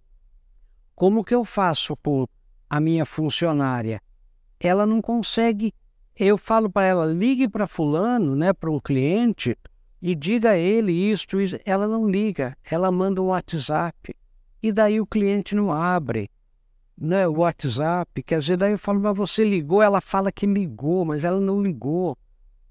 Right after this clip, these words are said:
Sabe, ela deixou mensagem no WhatsApp. Né, outro eu falei, "Olha, liga pro nosso fornecedor, fala com ele,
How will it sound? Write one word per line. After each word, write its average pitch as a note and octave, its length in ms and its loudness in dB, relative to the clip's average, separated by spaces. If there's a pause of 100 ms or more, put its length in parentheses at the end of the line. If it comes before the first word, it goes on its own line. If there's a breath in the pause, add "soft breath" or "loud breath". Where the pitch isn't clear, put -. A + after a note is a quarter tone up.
(120)
Sabe, F#3 380 0
ela F3 120 4
deixou F3+ 380 0
mensagem F3+ 920 -2
no E3 140 -2
WhatsApp. D3 880 -6 (540)
Né, G#3 180 2
outro A3+ 380 0
eu G3+ 60 -2
falei, G#3 260 0
"Olha, G#3 220 0
liga G#3 580 0
pro F#3 180 -4
nosso E3+ 380 -2
fornecedor, D3+ 760 -2
fala G#3+ 360 0
com C3+ 240 -4
ele, F3 340 -2